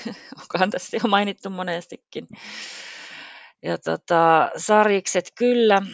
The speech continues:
Mullakin niiden lukeminen jäi alussa siihen kasikauteen, koska siinä lopussa tapahtui jotain potentiaalisesti hirveetä. Mutta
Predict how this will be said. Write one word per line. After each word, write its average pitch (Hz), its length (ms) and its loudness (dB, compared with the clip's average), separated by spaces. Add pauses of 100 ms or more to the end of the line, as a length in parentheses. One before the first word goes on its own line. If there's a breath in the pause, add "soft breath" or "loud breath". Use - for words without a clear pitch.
(160)
Mullakin 220 360 0
niiden 180 220 -4
lukeminen 170 480 0
jäi 151 340 2
alussa 160 380 0
siihen 151 280 -4
kasikauteen, 202 1000 -2 (800 loud breath)
koska - 220 -4
siinä 147 220 0
lopussa 143 380 0
tapahtui - 440 -4
jotain 92 500 -2
potentiaalisesti - 960 -8 (200)
hirveetä. 117 560 -6 (800 loud breath)
Mutta - 520 0